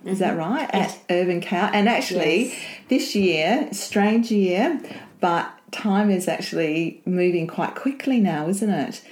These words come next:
Speaker 1: So sixth of January, um, can you tell the listeners what's happening?
Speaker 2: So, yeah, on the sixth of January, um, that's the opening night for my exhibition at the Urban Cow. There's an opening night which begins at five thirty till seven thirty,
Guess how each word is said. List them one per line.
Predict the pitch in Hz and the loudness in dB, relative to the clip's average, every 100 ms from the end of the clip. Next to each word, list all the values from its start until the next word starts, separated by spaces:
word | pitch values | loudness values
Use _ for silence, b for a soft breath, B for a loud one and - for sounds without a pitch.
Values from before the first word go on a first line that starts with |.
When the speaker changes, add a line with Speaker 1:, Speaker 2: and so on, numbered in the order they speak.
| B B B | B B B
Speaker 1:
So | - 226 220 214 202 | -2 2 4 2 0
sixth | 196 277 - | -4 -4 -4
of | 247 208 | -4 0
January, | 190 185 196 262 415 381 - - - | 0 2 2 2 2 0 -4 -10 -4
um, | 220 220 | 0 2
can | 247 | 2
you | 262 | 2
tell | 269 | 2
the | 208 | 2
listeners | 202 - 175 170 | 2 0 -2 -2
what's | 170 - | -4 -6
happening? | - - - 151 B B B | -8 -4 -4 -4 B B B
Speaker 2:
So, | - 208 202 | -6 0 2
yeah, | 202 190 | 2 0
on | 196 | 0
the | 196 | -2
sixth | 196 262 - | -2 -4 -4
of | 220 | -4
January, | 185 175 196 185 175 214 339 392 - | -2 -2 -2 -2 -2 -2 -4 -6 -10
um, | 185 180 175 175 175 180 180 170 - - - _ - | -10 -6 -4 -4 -2 -2 -4 -10 -8 -10 -10 _ -6
that's | 208 202 | -4 -4
the | 175 | -4
opening | 175 185 214 185 | -4 -4 -4 -4
night | 185 233 - | -4 -6 -4
for | 208 | -4
my | 190 180 180 | -2 -2 -4
exhibition | 170 - 180 175 180 175 | -8 -8 -8 -6 -6 -6
at | 160 - | -6 -8
the | 170 165 | -6 -6
Urban | 160 165 165 | -6 -6 -8
Cow. | 180 190 285 - B B B | -6 -6 -6 -8 B B B
There's | 190 196 | -6 -2
an | |
opening | 196 196 190 180 170 | -2 -2 -4 -4 -4
night | 170 170 165 - - - - - _ _ _ _ | -4 -4 -6 -8 -12 -14 -14 -20 _ _ _ _
which | 180 180 - - - | -10 -8 -8 -8 -10
begins | - 180 180 | -6 -4 -4
at | 170 - | -6 -4
five | 220 220 214 | -4 -4 -2
thirty | 202 196 202 | -2 -2 -8
till | - 180 | -8 -8
seven | - 196 196 196 | -6 -4 -4 -4
thirty, | 202 190 196 196 196 240 | -4 -4 -4 -4 -4 -6